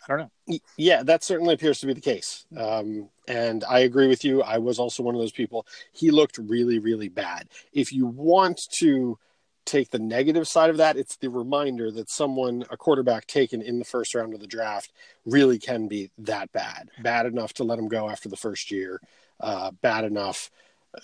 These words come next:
Speaker 2: you know, a-, and, and I'm not saying that's happening with anybody on the Redskins roster, but it is a sobering reminder that the possibility exists.
Speaker 1: Okay, so it brings me to my second point, which is Haskins. Um, we've used Rosen as a comp on the bad end of the spectrum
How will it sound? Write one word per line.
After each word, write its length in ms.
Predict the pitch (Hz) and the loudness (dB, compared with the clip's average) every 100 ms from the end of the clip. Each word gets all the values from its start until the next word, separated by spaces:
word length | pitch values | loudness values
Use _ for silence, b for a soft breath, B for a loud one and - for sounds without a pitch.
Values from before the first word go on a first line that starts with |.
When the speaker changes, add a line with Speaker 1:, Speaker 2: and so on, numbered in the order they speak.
| 110 | -4
Speaker 2:
you 140 | 107 | -2
know, 140 | 107 | -2
a-, 220 | 98 113 113 | 0 0 0
and, 200 | 110 104 | 0 -2
and 360 | 110 113 110 | -2 0 0
I'm 160 | 110 123 | 2 4
not 240 | 135 135 | 6 4
saying 500 | - - 214 190 143 | 2 4 6 4 4
that's 200 | 131 127 | 2 0
happening 460 | - 135 123 139 135 | 0 -2 0 -2 0
with 120 | 131 | 0
anybody 280 | 139 131 139 | 0 2 2
on 80 | 135 | 2
the 60 | |
Redskins 440 | 135 131 - 139 123 | 2 0 -2 -4 0
roster, 500 | 131 123 - 127 120 b b b _ | 0 0 -2 -4 -4 b b b _
but 160 | 131 127 | 0 2
it 100 | 127 | 2
is 220 | 127 123 | 2 0
a 100 | 127 | -2
sobering 480 | - 180 160 156 139 | 0 0 2 2 2
reminder 500 | 135 135 127 120 117 | 2 2 2 -4 -8
that 140 | 113 | -8
the 60 | 127 | -12
possibility 580 | 123 120 - 113 110 104 | -6 -6 -4 -6 -6 -8
exists. 600 | 87 85 85 - - - - - | -12 -14 -10 -12 -12 -18 -2 2
Speaker 1:
Okay, 200 | 220 143 | 2 4
so 140 | 151 | 2
it 40 | |
brings 180 | 139 160 | 4 2
me 40 | 143 | 4
to 60 | |
my 60 | 156 | -2
second 280 | 143 185 123 | 0 -4 -6
point, 220 | 135 123 | -16 -14
which 160 | 131 156 | -10 -10
is 240 | 135 - _ _ _ | -10 -14 _ _ _
Haskins. 500 | - 160 - - _ _ _ - | -4 -4 -4 -18 _ _ _ -8
Um, 400 | 147 143 131 131 | -6 -6 -12 -20
we've 240 | 147 156 135 | -6 -6 -6
used 560 | 143 165 175 - - - _ _ _ _ _ _ | -2 0 0 -6 -20 -20 _ _ _ _ _ _
Rosen 560 | _ 147 151 160 175 175 156 | _ -2 0 0 -4 -10 -12
as 140 | 139 | -12
a 40 | 135 | -12
comp 380 | - 147 165 _ | -12 -10 -10 _
on 160 | 143 131 | -14 -14
the 80 | |
bad 280 | 120 127 131 | -12 -10 -8
end 140 | 165 185 | -10 -12
of 60 | |
the 60 | 196 | -16
spectrum 480 | - 196 - 233 | -10 -10 -10 -14